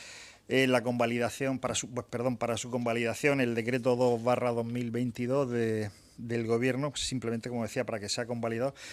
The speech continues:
Y también, eh, vendrán que para su debate, pues, dos proposiciones de ley, la cuarenta y dos y la cuarenta y tres. La cuarenta y dos, la referente a las horas extras del cei, del Consorcio de Extinción de Incendios y Salvamento de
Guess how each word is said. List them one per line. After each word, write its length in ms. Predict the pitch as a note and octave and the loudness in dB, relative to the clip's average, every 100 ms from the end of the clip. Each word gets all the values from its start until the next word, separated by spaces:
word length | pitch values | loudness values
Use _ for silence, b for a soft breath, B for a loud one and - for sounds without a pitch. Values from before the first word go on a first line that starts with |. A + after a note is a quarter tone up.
| B B | B B
Y 120 | D3 C#3 | 2 6
también, 280 | D#3 C#3+ D3 | 6 6 4
eh, 480 | D#3 C#3 B2+ A#2 G#2+ | 4 4 4 4 2
vendrán 640 | A#2 A#2+ B2 C3 C#3+ A#2 | 0 2 4 2 0 -4
que 640 | - A#2 A#2 A#2 A2+ G#2+ - _ _ _ _ _ _ - - | -4 -2 0 0 -2 -4 -8 _ _ _ _ _ _ -20 -2
para 180 | A#2 A#2 | 2 4
su 220 | - C3+ | 4 4
debate, 520 | B2 A#2+ B2 A#2 C3+ C3+ | 6 6 6 4 2 2
pues, 360 | B2 A2 G2+ | 0 -2 0
dos 320 | A#2+ A#2+ A#2 | 0 2 2
proposiciones 640 | A2+ A2 A#2 - A2+ B2 A#2 | 0 -4 -4 -6 -4 -2 0
de 120 | A2+ | 0
ley, 180 | A#2 B2+ | 0 0
la 140 | B2+ | 0
cuarenta 400 | A2+ G#2+ G#2 G#2 | 0 -2 -2 -2
y 60 | G#2+ | -2
dos 260 | A#2+ A2+ A#2+ | -2 -2 -2
y 40 | |
la 200 | A2+ A2 | -2 -2
cuarenta 320 | A#2 A#2 A2+ | -2 -4 -4
y 40 | A2 | -4
tres. 140 | C3 | -4
La 140 | A#2+ | -2
cuarenta 320 | G#2+ G#2 G2+ G#2+ | -2 -4 -4 -4
y 20 | |
dos, 280 | A2+ A#2 A2+ B B B B B | 0 -2 -4 B B B B B
la 460 | A#2+ A#2 A#2 A#2 A2+ | 0 4 4 4 2
referente 500 | A2 - B2 B2 A#2+ | 0 -2 -2 0 0
a 60 | |
las 200 | G#2+ - | 0 0
horas 280 | A#2+ A#2 - | -2 -2 -2
extras 400 | B2 - A#2+ A2 | -4 0 0 0
del 400 | A2+ A#2 A2+ A2 | 0 0 0 -4
cei, 320 | - A2+ B2+ | -4 -2 0
del 180 | B2+ A#2 | 0 -2
Consorcio 460 | G#2+ G#2 B2 G#2 A#2 | -2 -4 -4 -4 -4
de 60 | |
Extinción 500 | G#2 A#2 - B2 A#2 | -4 -8 -6 -4 -4
de 60 | A2 | -4
Incendios 420 | - B2 A#2+ A#2 | -4 -4 -2 -4
y 60 | G#2+ | -2
Salvamento 680 | B2 A2 A#2 B2+ - C3+ | -2 -2 -2 -2 -2 -4
de 380 | A#2 A2+ A2 | -2 -2 -4